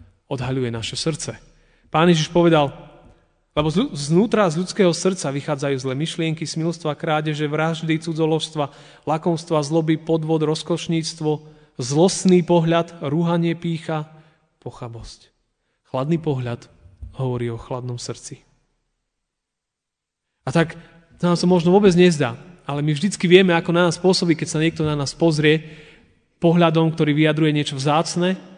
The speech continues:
ako pohľadom, ktorým nás chce niekto možno prepichnúť, ktorým možno my chceme niekoho prepichnúť, ublížiť. Čo je veľmi dôležité.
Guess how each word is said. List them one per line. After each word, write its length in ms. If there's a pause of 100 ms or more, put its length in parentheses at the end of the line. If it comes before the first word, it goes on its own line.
(360)
ako 240
pohľadom, 480
ktorým 320
nás 160
chce 80
niekto 240
možno 240
prepichnúť, 640 (340)
ktorým 240
možno 160
my 160
chceme 240
niekoho 320
prepichnúť, 640 (480)
ublížiť. 480 (1040)
Čo 80
je 80
veľmi 240
dôležité. 560